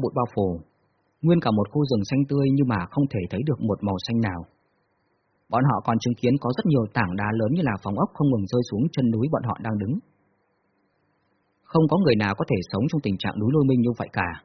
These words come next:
Cho dù là thánh sư, mạnh mẽ như thế nào đi nữa nhưng mà một khi đối mặt với cả ngọn núi khổng lồ rơi xuống, sợ rằng cũng không còn cơ hội sống sót. Bọn họ biết trong núi Lôi, Lôi Đình khi nãy còn có rất nhiều cường giả Học viện Thanh Loan,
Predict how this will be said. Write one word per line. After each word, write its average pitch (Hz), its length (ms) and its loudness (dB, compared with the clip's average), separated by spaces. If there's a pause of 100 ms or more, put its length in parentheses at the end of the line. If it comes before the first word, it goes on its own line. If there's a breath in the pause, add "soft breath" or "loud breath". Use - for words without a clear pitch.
(800)
Cho 175 140 0
dù 135 80 0
là 101 180 0
thánh 131 160 2 (120)
sư, 147 100 0 (840)
mạnh 127 260 2
mẽ 120 80 2 (100)
như 147 100 -2
thế 196 100 -2
nào 123 260 4
đi 123 140 0
nữa 127 200 -2
nhưng 160 140 4
mà 104 100 2
một 101 280 2
khi 147 160 -4
đối 127 180 2
mặt 170 160 0
với 151 120 0
cả 110 140 -2
ngọn 95 200 -6
núi 107 180 0
khổng 98 220 0
lồ 90 160 -2
rơi 113 160 2 (120)
xuống, 127 260 -2 (420)
sợ - 180 -4 (120)
rằng 92 120 -2 (120)
cũng 165 180 0
không 135 180 0
còn 87 240 -2
cơ 113 80 -4
hội 117 180 0
sống 95 100 -6 (100)
sót. 180 140 -4 (1600)
Bọn 135 140 4
họ 135 180 6
biết 196 160 2
trong 165 140 2
núi 135 160 4
Lôi, 175 120 4 (140)
Lôi 160 160 8
Đình 110 160 4
khi 139 100 -2
nãy 131 180 0
còn 117 140 0
có 98 180 -4
rất 185 100 -2
nhiều 123 220 2
cường 104 160 0
giả 104 100 -4
Học 92 160 -6
viện - 120 -4
Thanh 123 180 -2
Loan, 127 180 -2